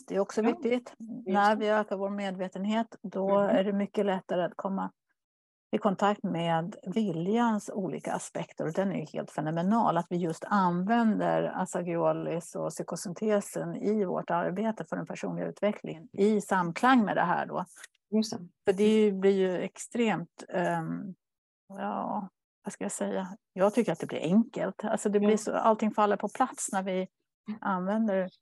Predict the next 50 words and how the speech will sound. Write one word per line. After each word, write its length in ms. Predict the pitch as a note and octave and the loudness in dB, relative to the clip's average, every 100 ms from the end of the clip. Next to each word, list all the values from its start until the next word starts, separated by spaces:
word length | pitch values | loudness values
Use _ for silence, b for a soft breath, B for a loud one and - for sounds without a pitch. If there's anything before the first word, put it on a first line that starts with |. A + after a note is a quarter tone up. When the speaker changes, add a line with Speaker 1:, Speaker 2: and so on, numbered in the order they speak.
| _ _ - | _ _ 4
Speaker 2:
Och 80 | |
jag 140 | G3+ G3+ | 4 6
tycker 280 | C4+ B3+ F3+ | 4 4 2
att 100 | D3 | 0
det 60 | |
också 200 | E3 - | -6 -4
blir 100 | E3 | -2
mycket, 340 | E3 D#3 D#3+ D3 _ - F3+ | -2 -2 -4 -4 _ -6 -2
det 60 | |
är 40 | F3+ | -2
svårare 400 | - D#3+ D#3+ F#3 | 0 0 0 -6
att 100 | F3+ | -4
värja 500 | G3 E3 F3+ G#3 C#4+ | -2 -2 2 2 2
sig 320 | - - - | 0 0 -2
från 600 | - F3+ G3+ G3+ D#3+ E3 - - | -4 -2 2 0 0 -6 -10 -6
de 160 | D#3+ | 0
här 140 | C#3 C#3 | 0 2
bilderna 440 | D#3+ C#3+ D#3 D#3+ | 2 2 0 0
och 80 | C#3 | -2
symbolerna 500 | C3+ C#3 C#3+ D3 D3 | 0 -2 -2 -2 -2
vi 80 | D3 | -4
gör 380 | E3+ B3+ - D3+ | 0 0 2 -4
på 120 | C#3+ | -2
något 180 | D3 D3 | -4 -2
vis. 140 | E3 | -4
När 60 | E3+ | -6
man 140 | D#3+ | -6
tänker 360 | D#3+ A3+ F3+ E3+ | 0 2 2 -2
massa 200 | D#3+ - | -4 -6
saker, 340 | - - - | -8 -8 -6
man 100 | - | -6
pratar 260 | - - - | -6 -6 -2
blablabla, 500 | G#3+ E4 D#4+ D4+ D4 B B B | 0 2 2 2 -2 B B B
så 140 | - F#3+ | -2 0
är 40 | |
det 80 | F3 | 0
lättare 340 | D#3+ - G3+ | -2 -2 -2
att 60 | F3+ | -2
bara, 260 | D#3 D3+ | -2 -2
"Nej, 200 | - F#3+ | -2 0
jag, 320 | D#3+ F3 D#3 D3 | 0 -2 -4 -4
jag 100 | E3+ | -4
struntar 360 | - D#3 G3+ | -4 -2 0
i 80 | F#3 | 0
det." 220 | D3 - | -2 0
Men 140 | E3+ E3 | 0 0
när 80 | |
vi 80 | D#3+ | 0
har 100 | E3 | -2
sett 340 | - - D#4+ | -2 0 -2